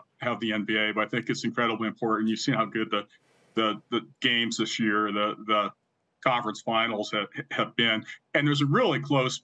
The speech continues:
relationship between, uh, uh, Turner and, and needless to say, and N B A T V. I mean, they're housed in the same studio. Clearly, you know, the personality,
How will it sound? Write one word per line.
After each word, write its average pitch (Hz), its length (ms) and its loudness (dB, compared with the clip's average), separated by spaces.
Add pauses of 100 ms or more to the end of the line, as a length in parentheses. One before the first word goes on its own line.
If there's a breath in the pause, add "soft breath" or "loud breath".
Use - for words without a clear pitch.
relationship 123 880 0
between, 113 540 0
uh, 107 220 2 (440 loud breath)
uh, 104 240 0 (280)
Turner 113 560 0
and, 107 280 -4
and 113 220 -2
needless 113 300 -2
to - 80 -4
say, 113 200 2
and 110 160 0
N 113 180 -2
B 110 100 0
A 107 120 0
T 104 220 -2
V. 104 240 2
I 104 40 0
mean, 104 140 -4
they're 104 80 -4
housed 107 360 0
in 113 60 -2
the 110 60 -4
same 104 220 -4
studio. 127 580 2
Clearly, 117 500 0 (300)
you 120 80 0
know, - 20 2
the 107 80 -2
personality, 117 640 0